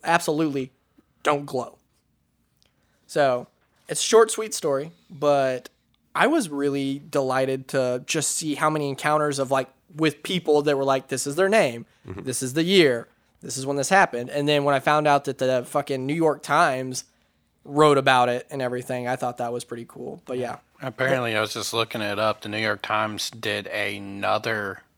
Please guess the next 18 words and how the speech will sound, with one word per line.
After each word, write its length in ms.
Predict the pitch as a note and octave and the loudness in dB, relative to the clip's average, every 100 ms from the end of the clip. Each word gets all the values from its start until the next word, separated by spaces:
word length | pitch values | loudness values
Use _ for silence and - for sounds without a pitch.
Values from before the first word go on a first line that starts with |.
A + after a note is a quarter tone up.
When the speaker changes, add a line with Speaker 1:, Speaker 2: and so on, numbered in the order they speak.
| _ _ _ _ _ _ _ | _ _ _ _ _ _ _
Speaker 3:
article 540 | B2 A2 G2+ - A2 G#2 | 2 2 0 -4 -4 -2
in 80 | |
nineteen 420 | G2+ A2 A2 A2 G#2 | 0 0 0 -4 -2
thirty-eight, 580 | A2 G#2+ G2+ A2 A2+ | -4 -2 -2 -2 -2
and 120 | A2 G#2 | -6 -10
you 60 | |
can 100 | G2 | -6
actually 360 | G#2+ G#2 - G#2 | -4 -2 -4 -4
see 480 | - - A#2 G#2+ G#2+ | -2 -2 -4 -4 -6
the 320 | G#2+ G2+ G2+ | -8 -10 -10
specter 500 | - - A2+ - G#2+ | -10 -4 -4 -2 -10
moose, 600 | G2+ G2+ G2 - - - _ _ | -10 -12 -8 -6 -6 -8 _ _
like, 140 | A2+ G2+ | -10 -6
they 100 | G#2 | -4
have 180 | A2+ G#2 | -2 -4
it 80 | F#2+ | -8
digitized 720 | G#2 G#2 - G2 G2 F#2+ G#2 | -8 -8 -6 -4 -2 -4 -6
online. 640 | F#2+ F#2+ G#2 G2+ G#2 | -6 -4 -4 -6 -8